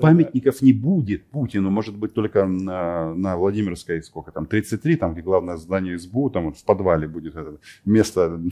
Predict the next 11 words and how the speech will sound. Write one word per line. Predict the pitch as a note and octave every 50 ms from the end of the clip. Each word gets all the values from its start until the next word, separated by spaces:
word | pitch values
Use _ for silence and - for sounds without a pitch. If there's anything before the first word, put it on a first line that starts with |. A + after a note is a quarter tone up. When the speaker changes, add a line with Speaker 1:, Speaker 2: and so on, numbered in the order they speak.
| - G#2+
Speaker 2:
<laughs> | G#2+ - - _
жертвоприношений. | - G2 G#2+ G2 - G2+ G2+ - - G#2+ G2+ G#2 G2+ - - E2 D#2 D2+ D#2 - _ - - -
Вот. | - F#2 E2+ E2 -
Но | G#2+ A#2 A#2 - _
смысл | - - C3+ C#3 C3+ - A#2+
в | - -
том, | - A2 F#2
что, | - _ F#2+ E2+ - _ _ _ _ -
а, | G2+ F#2+ F2+ F2 E2+ F2 _ _ _ _ F2+ F2 F2 E2+ E2 - -
формиров-, | - - A#2+ A2+ A2 A2+ G#2+ A2+ A2+ -
за-, | G#2 F#2 A2